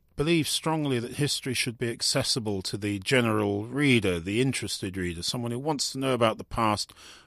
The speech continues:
uh, but wants to read about it in a way that's not written f-, purely for specialist historians. And there's no doubt that Gillian O'Brien has achieved that in her book.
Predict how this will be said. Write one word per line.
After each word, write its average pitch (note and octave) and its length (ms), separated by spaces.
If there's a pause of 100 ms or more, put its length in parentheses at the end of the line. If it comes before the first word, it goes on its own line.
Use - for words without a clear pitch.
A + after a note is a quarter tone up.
uh, C3+ 80
but C3+ 200
wants C3+ 260
to C3+ 80
read B2+ 260
about G#2+ 340
it A#2+ 140
in A2 100
a A2+ 80
way A2 300
that's A2 240
not B2 240
written A2 560
f-, - 240
purely A2+ 520
for F#2+ 420 (280)
specialist - 720
historians. F2+ 960
And A#2 160
there's A#2 140
no B2+ 160
doubt G2+ 280
that F#2+ 120
Gillian G2+ 380
O'Brien F#2 440
has F2 240
achieved G2+ 520
that E2 200
in E2+ 180
her F#2 180
book. - 340